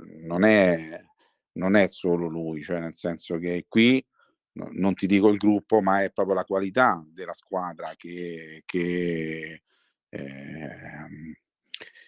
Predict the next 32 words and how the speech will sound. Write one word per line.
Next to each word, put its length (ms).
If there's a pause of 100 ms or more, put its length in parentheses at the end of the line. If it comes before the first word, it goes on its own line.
(160)
eh, 640
che, 340
che 180
può 180
far, 420
eh, 800 (720)
può 160
farci 440
fare 240
il 80
salto 340
di 80
qualità. 420 (400)
Ovviamente, 960 (340)
ti 100
ripeto, 500
ovviamente 800
qui 160
si 120
sta 200
parlando 540
del 160
terzo 320
marcatore 560
della 160
Serie 320
A, 180 (320)
dell'ultima 540
Serie 300
A, 140 (300)
e 100
quindi, 640